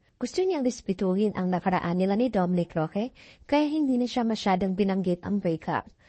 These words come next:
May naman si Dominic Roque ay nalilink kay Sue Ramirez noong November eight, twenty twenty-four, nakita silang dalawa sa isang bar ng Siargao. Nagka-kiss pa. Sa isang media conference ng M M F F noong December one,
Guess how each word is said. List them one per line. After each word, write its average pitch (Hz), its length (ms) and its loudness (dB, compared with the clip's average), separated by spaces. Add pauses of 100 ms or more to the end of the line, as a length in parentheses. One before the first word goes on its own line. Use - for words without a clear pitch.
(320)
May 349 160 2
naman 254 400 0
si 262 80 -4
Dominic 202 480 0
Roque 185 320 0
ay 208 160 2
nalilink 220 480 0
kay 196 160 0
Sue 185 160 -2
Ramirez 175 640 -2 (320)
noong 214 320 0
November 214 400 2
eight, 247 320 0
twenty 214 320 -2
twenty-four, 220 640 0 (320)
nakita 277 400 0
silang 277 320 -2
dalawa 190 480 2
sa - 100 -10
isang 180 380 -2
bar 165 260 0
ng 214 140 -4
Siargao. 208 560 -2 (380)
Nagka-kiss 269 800 -4
pa. 226 320 0 (240)
Sa - 180 -8
isang 277 300 0
media 226 240 0
conference 202 720 -2
ng 170 240 -2
M 233 320 0
M 208 260 -2
F 285 300 -6
F 254 260 -4
noong 269 160 -2
December 170 560 0
one, 202 240 -2